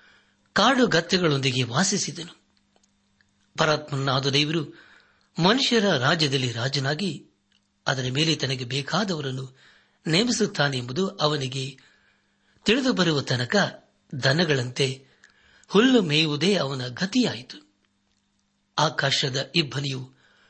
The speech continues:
ಅವನ ಮೈಯನ್ನು ತೊಯಿಸುತ್ತಿತ್ತು.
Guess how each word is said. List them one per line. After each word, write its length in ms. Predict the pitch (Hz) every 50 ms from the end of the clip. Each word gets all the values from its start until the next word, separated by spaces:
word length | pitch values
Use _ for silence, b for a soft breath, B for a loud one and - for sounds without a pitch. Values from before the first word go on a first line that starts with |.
| b b b b b b b b b b b -
ಅವನ 180 | 180 190 202
ಮೈಯನ್ನು 880 | 208 190 190 226 285 269 240 196 170 151 175 180 160 135 127 127 - - -
ತೊಯಿಸುತ್ತಿತ್ತು. 920 | - 151 175 202 - - 190 - - 139 - - - 220 254 - _